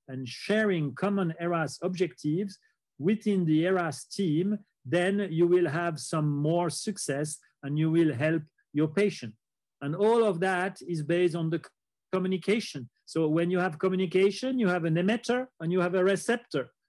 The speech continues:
and then you communicate together. That's a very important point in the operating room, like in the cockpit of a plane.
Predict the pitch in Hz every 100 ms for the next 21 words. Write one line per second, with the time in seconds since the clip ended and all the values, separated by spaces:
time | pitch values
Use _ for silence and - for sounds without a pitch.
0 | _ _ 139 139 185 247 269 226 165 185
1 | - 190 196 196 185 _ _ _ _ -
2 | 180 160 - 165 185 127 - _ - 185
3 | 190 151 180 202 185 190 185 175 156 170
4 | 170 156 127 _ _ 190 202 202 196 175
5 | 170 160 180 170 165 185 190 165 170 180
6 | 185 - - 160 156 151 185 185 - 156
7 | 156 - _ _ - 131 151 127 151 120